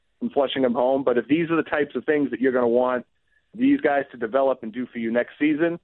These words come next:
then they're gonna have to do them in the All-Star. Uh, then they're gonna have to do them in the off season. And, uh, you know, at some point there's a, a risk you take anytime you, you put on the sneakers. So I wouldn't worry about that too much. I think it's more, you know, if they were slightly older guys, some wear and tear on their body. Now, if this is a,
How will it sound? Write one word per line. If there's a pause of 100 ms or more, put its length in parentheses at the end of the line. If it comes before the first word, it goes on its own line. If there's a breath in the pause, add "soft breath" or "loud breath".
(340)
then
they're
gonna
have
to
do
them
in
the
All-Star. (120)
Uh, (120)
then
they're
gonna
have
to
do
them
in
the
off (100)
season. (360 soft breath)
And,
uh, (160)
you
know,
at
some
point
there's
a, (180)
a
risk
you
take
anytime
you, (160)
you
put
on
the
sneakers.
So (240 loud breath)
I
wouldn't
worry
about
that
too
much.
I
think
it's
more, (320 soft breath)
you
know,
if
they
were
slightly
older
guys,
some
wear
and
tear
on
their
body.
Now,
if
this
is
a,